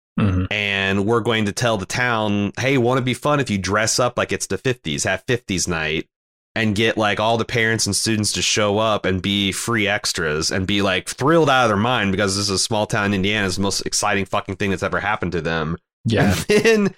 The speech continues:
Speaker 2: they would film during ha-, they, so the game would go on and they would just film the natural reactions of people losing their mind about their, their teams winning and losing and all that kind of stuff.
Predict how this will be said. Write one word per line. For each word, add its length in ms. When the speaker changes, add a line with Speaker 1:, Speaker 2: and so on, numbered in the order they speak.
Speaker 2:
they 140
would 160
film 320
during 360
ha-, 200
they, 220
so 160
the 80
game 260
would 120
go 220
on 440
and 120
they 80
would 120
just 240
film 280
the 80
natural 440
reactions 500
of 80
people 340
losing 300
their 80
mind 300
about 240
their, 280
their 160
teams 380
winning 300
and 80
losing 320
and 60
all 80
that 180
kind 160
of 40
stuff. 400